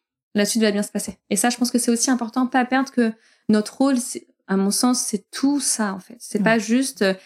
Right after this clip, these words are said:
Speaker 1: mettre nos, nos lunettes, euh, de rééducateur qui regarde, qui scrute la, la déglutition du petit bébé.
Speaker 2: Ouais.
Speaker 1: Et en fait, se dire,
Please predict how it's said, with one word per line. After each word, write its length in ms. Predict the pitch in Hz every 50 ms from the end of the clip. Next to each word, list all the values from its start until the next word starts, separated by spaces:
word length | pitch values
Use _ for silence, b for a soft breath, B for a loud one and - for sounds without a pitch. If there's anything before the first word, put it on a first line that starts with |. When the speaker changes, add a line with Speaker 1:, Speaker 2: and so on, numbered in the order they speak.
| B B B
Speaker 1:
mettre 240 | 202 208 220 220 -
nos, 100 | 214 208 208 - -
nos 180 | 220 208 202
lunettes, 500 | 202 202 214 220 220 220 226 220 - -
euh, 280 | 214 196 190 185 190 190 185 b b b b b b b
de 160 | 190 185 202 196
rééducateur 760 | 190 190 196 208 202 196 208 208 - 214 202 - 214 214 214
qui 160 | - - 214
regarde, 380 | 202 202 196 190 196 196 214 -
qui 120 | - -
scrute 320 | - - - - 254 247 254
la, 120 | 226 202
la 120 | 190 180 185
déglutition 480 | 196 196 202 202 - 220 220 - 240
du 140 | 220 196 196
petit 220 | - - - -
bébé. 360 | 185 190 190 185 196 226 330 - B B B
Speaker 2:
Ouais. 160 | 202 196 175 - -
Speaker 1:
Et 120 | 196 196
en 100 | 190 196
fait, 220 | 190 - 254 247
se 80 | - 226
dire, 200 | 214 208 190 -